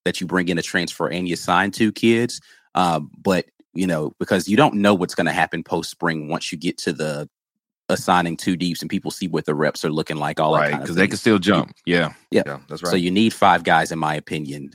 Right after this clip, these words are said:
Speaker 1: Um, so I think it's not a bad idea. And just because we offered the kid from Liberty doesn't mean he's actually coming either.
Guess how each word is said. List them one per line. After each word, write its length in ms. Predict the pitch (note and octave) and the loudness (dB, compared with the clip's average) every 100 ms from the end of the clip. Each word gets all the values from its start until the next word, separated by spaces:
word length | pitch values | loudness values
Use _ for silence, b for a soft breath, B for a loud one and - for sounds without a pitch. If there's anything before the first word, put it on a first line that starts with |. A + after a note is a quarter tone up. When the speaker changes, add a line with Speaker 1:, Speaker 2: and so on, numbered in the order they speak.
| - | -10
Speaker 1:
Um, 260 | D2 C#2 | -8 -8
so 200 | C2 D#2 | -6 -4
I 80 | D2+ | -2
think 200 | - E2+ | -4 -6
it's 140 | E2+ - | -6 -4
not 220 | D#2+ C#2+ | -4 -4
a 80 | D2+ | -6
bad 300 | D2+ D2 C#2 | -6 -6 -6
idea. 300 | C#2 C#2+ - | -8 -6 -2
And 100 | F#2+ | 4
just 160 | C3+ - | 4 4
because 300 | - A2+ F2+ | 2 2 4
we 120 | G2+ | 4
offered 340 | F2 G2+ F2 | 4 4 0
the 80 | D#2+ | -2
kid 200 | - D#2+ | -4 -4
from 160 | D2+ D2+ | -4 -6
Liberty 280 | D#2 D2 | -6 -4
doesn't 220 | D#2 D2+ D#2 | -4 -4 -6
mean 140 | D#2+ | -6
he's 160 | D#2+ D2+ | -8 -8
actually 320 | C#2+ - - | -8 -10 0
coming 320 | A#2+ C3 F2 | 2 2 0
either. 320 | G#2 - - | -2 -4 -12